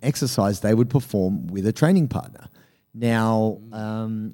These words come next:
Speaker 1: I'm not sure of the gentleman's name. Is it Scotty, the gymnast, acrobat?
Speaker 2: Oh, with T?
Speaker 1: Yeah.
Speaker 2: Scotty Grove.
Speaker 1: Scotty Grove. I believe
Speaker 2: Elite level acrobat.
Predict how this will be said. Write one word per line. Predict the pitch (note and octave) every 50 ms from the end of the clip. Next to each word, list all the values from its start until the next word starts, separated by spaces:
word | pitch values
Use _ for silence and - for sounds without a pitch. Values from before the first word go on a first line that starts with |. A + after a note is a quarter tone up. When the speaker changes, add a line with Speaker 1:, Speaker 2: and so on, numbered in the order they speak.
| - -
Speaker 1:
I'm | A#2 C#3
not | E3 F3+
sure | - - C#3
of | G#2+
the | G2+ F2
gentleman's | D#2+ G2+ G2 G#2 G2+ F#2+ F#2 F#2 F2+ G2
name. | G2+ G2 G2 G2 F#2+ F#2 F2+ F2 F#2 A2 B2+ D3 E3+ D#3+ C#3 -
Is | A#2 A2
it | B2 B2+
Scotty, | B2+ - - - B2 C3+ D3+ F3+ E3+
the | B2 A2 G2
gymnast, | - - A2 B2 C#3+ E3 D#3 - - - - -
acrobat? | - A#2+ B2+ - A2+ A#2 C3 C3 B2 - - _ _ _ _ _ _ -
Speaker 2:
Oh, | E3 D3+
with | B2+ C3 B2 B2+
T? | C#3 D3 C#3 C#3+ D#3 D#3 - _ _ _
Speaker 1:
Yeah. | - B2+ D3 D#3 C#3 G#2 E2+ -
Speaker 2:
Scotty | - - B2 A2 A2
Grove. | G2+ A2 A#2 A#2 A#2 A#2 G#2+ G2 F#2
Speaker 1:
Scotty | - - C3+ B2+ B2
Grove. | B2+ B2+ C3 C3+ C3 A#2+ G#2 F#2 - - _ _ _ _ _ _
I | G#2 A2+ C#3 D#3+
believe | D3+ F3 D3+ C3 A#2+ A#2+ B2
Speaker 2:
Elite | B2+ B2+ B2+ B2+
level | A2 G#2+ G2+ G#2+ G#2+
acrobat. | G#2+ - - F#2+ F#2+ G2+ G#2+ -